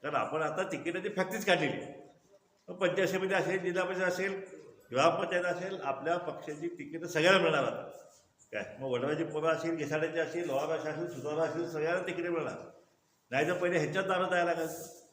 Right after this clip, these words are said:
ह्यांच्या सत्राचे उचलायच्या, ह्यांचेच बॅनर लावायचे, ह्यांच्याच खुर्च्या उचलायच्या. हे सगळं जे आहे ना, हा वनवास किती वर्ष चालवायचा? हा पक्ष आपण स्थापन केल्यामुळं हा वनवास जो आहे तो आपण संपवलेला आहे.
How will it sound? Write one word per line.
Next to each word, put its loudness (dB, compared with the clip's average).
ह्यांच्या 0
सत्राचे -2
उचलायच्या, -2
ह्यांचेच -4
बॅनर 6
लावायचे, 4
ह्यांच्याच -2
खुर्च्या 0
उचलायच्या. -2
हे -4
सगळं -4
जे -4
आहे -2
ना, -4
हा -4
वनवास -2
किती -6
वर्ष 0
चालवायचा? -2
हा -2
पक्ष -2
आपण -6
स्थापन -6
केल्यामुळं -6
हा 0
वनवास 2
जो 0
आहे 2
तो 0
आपण -2
संपवलेला -6
आहे. -14